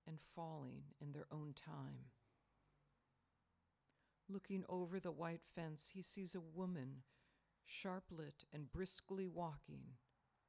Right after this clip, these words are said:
while her hand flutters to the scarf wound around her neck. God leans his rake against a post and waits.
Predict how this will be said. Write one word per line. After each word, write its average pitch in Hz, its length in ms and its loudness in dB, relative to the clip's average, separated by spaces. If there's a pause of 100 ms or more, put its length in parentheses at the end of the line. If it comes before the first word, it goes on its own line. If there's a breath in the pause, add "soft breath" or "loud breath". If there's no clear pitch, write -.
(400)
while 175 120 0
her 170 200 2
hand 170 440 0
flutters 190 640 -4 (280 loud breath)
to 151 100 -6
the 147 100 -6
scarf - 640 -2
wound 156 420 0
around 151 380 -2
her 151 160 -4
neck. 135 480 -6 (2250 loud breath)
God 180 320 2
leans 180 440 4
his 170 220 -4
rake 156 580 0
against 143 440 -2
a - 40 -2
post - 680 4
and 143 180 0
waits. 135 580 -6